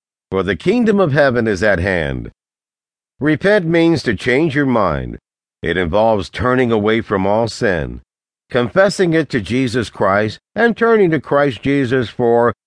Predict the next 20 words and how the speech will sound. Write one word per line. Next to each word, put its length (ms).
the 100
forgiveness 680
of 160
your 140
sin, 520
and 200
to 160
follow 320
Jesus. 560
Matthew, 580
fourth 220
chapter, 560
seventeenth 640
verse, 420
Luke, 460
twenty-fourth 640
chapter, 500
forty-seventh 680
verse, 420
Acts, 440